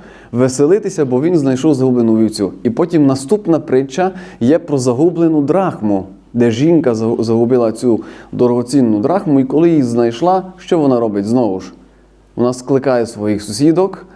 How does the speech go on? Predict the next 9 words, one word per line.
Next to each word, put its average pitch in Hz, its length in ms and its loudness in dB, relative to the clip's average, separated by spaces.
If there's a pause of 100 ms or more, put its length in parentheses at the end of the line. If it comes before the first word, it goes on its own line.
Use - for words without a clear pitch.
Для 139 140 0
чого? 101 420 -4 (1400)
Щоб 147 280 -2
радіти 170 720 2
за 123 120 0
те, 190 240 2
що - 220 -2
драхма 135 580 -2
знайшлася. 135 640 0